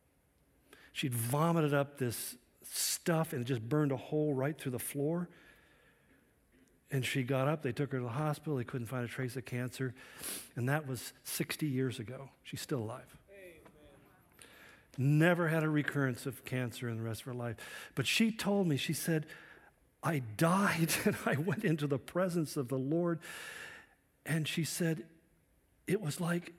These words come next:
music was like water that was flowing through the very cells of my body." She was a very gifted musician. She said it was an experience. She said it was so profound that I struggled for years with suicide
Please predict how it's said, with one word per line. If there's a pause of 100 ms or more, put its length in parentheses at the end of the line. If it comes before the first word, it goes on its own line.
(260)
music
was
like
water
that
was
flowing
through
the
very
cells
of
my
body." (880)
She
was
a
very
gifted
musician. (540)
She
said
it
was (240)
an
experience. (180)
She
said
it
was
so
profound (460)
that
I
struggled
for
years
with
suicide